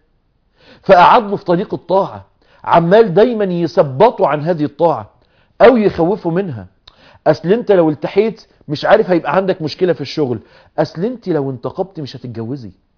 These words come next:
قاعد لها في طريق الطاعة. أصل أنت لو انتقبتي،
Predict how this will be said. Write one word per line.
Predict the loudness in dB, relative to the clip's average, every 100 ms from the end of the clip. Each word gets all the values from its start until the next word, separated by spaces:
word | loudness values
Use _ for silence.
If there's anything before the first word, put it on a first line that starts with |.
| _ _ _ _ -4
قاعد | -2 -2
لها | -4 -10
في | -8
طريق | -8 -8
الطاعة. | -8 -6 -4 -6 -12 _ _ _ -14
أصل | -8
أنت | -8 -4
لو | -4
انتقبتي، | -4 -6 -8 -8 -10